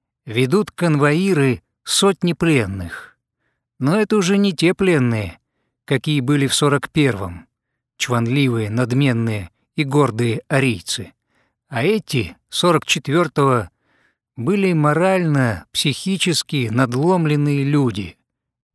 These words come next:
без арийской напыщенности, жалкие, потерявшие веру в свою непобедимость и в гений своего фюрера.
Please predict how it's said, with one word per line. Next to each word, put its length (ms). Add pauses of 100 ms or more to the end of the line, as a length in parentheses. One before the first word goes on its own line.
(160)
без 420
арийской 580
напыщенности, 960 (320)
жалкие, 760 (500)
потерявшие 720
веру 520 (720)
в 80
свою 340
непобедимость 880 (260)
и 120
в 80
гений 400
своего 460
фюрера. 640